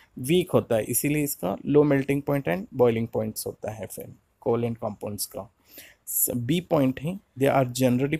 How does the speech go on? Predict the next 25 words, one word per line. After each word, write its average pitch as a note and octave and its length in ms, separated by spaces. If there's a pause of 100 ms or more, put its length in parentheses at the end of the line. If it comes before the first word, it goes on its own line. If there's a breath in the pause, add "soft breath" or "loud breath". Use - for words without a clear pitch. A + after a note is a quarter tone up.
poor C3+ 240
conductor B2 380
of - 60
electricity B2 640 (440 soft breath)
as B2+ 260
electrons D3 500
are C3 100
shared C#3+ 520
between C3 400
atoms D#3+ 280 (160)
and B2 260
no E3+ 120 (140)
charge B2+ 320
particles A#2 380
are A#2+ 240
formed। G2+ 280 (880 loud breath)
So C#3 220
ये D3 460
generally C#3 480
poor C#3+ 160
conductor C#3+ 420
of - 60
electricity B2+ 600
होता A2 260
है G2+ 220